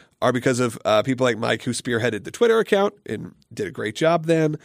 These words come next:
and really connected people, uh, in a way that I don't think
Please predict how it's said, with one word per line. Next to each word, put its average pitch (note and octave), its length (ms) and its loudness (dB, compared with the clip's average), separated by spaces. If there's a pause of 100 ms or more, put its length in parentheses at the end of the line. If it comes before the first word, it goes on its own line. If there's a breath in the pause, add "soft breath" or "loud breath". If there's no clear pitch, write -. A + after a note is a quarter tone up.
(280 loud breath)
and A2+ 180 -2
really C#3 200 2
connected B2 420 -2
people, A2+ 400 -2 (340 soft breath)
uh, G2+ 200 -4
in G#2+ 120 2
a A#2 60 2
way A#2+ 200 4
that A#2 360 -4
I - 40 -4
don't A#2+ 180 -4
think C3 340 0